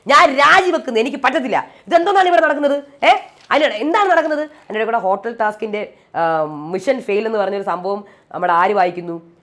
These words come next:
ബിന്നി വായിക്കുകയാണ്. "Management with zero brain, കള്ളപ്പണി, ആളുകളി, before the guest, cheap show for star and space." ഇതാണ് അവിടെ നടക്കുന്നത്. അപ്പൊ റിയാസ്, "I don't know ആലു, എനിക്ക്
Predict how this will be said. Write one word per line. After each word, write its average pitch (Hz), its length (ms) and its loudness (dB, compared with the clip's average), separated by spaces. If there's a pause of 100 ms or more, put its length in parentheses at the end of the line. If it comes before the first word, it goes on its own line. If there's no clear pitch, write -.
(140)
ബിന്നി 214 280 -8
വായിക്കുകയാണ്. 185 440 0
"Management 208 580 -2
with 190 240 -12
zero 202 260 0
brain, 196 180 -2 (360)
കള്ളപ്പണി, 214 560 0 (240)
ആളുകളി, 214 640 2
before 190 300 -4
the 202 120 -4
guest, 202 220 -4 (260)
cheap 214 120 -8
show 208 260 -6
for 202 180 -6
star 190 440 0
and 233 60 -6
space." 151 360 -10 (340)
ഇതാണ് 202 240 0
അവിടെ 190 140 0
നടക്കുന്നത്. 160 460 -4 (280)
അപ്പൊ 170 140 -6
റിയാസ്, 170 380 -2 (300)
"I 269 40 -2
don't 320 360 -4
know 214 320 0 (320)
ആലു, 220 300 2
എനിക്ക് 247 300 -6